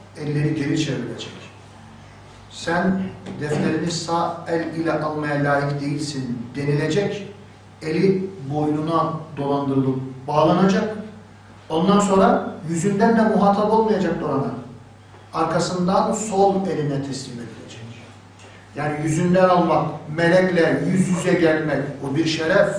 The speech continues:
Nerede? Arkasından ve sol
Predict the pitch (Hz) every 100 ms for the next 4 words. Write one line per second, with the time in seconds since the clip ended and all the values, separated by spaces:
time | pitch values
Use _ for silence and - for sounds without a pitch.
0 | - - - - - - - - 147 185
1 | 226 269 233 - - - - - - -
2 | - - - - - - - - - 151
3 | 147 165 165 156 165 170 - - - -
4 | - - - - 131 - 165 160